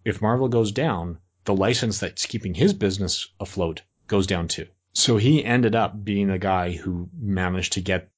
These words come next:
the funding and the leverage to buy Marvel and bring them out of bankruptcy.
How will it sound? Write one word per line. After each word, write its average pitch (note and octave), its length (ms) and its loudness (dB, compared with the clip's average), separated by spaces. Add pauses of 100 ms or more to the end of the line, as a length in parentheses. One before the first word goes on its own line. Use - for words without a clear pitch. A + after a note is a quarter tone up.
(140)
the G#2 120 -6
funding F#2+ 360 0
and F#2 100 -4
the F2+ 60 -2
leverage F2+ 360 -2
to - 80 -6
buy F#2 260 0
Marvel F2+ 400 0
and E2 240 -6
bring F#2+ 160 2
them E2+ 120 2
out E2 80 -2
of E2 80 -6
bankruptcy. - 580 -6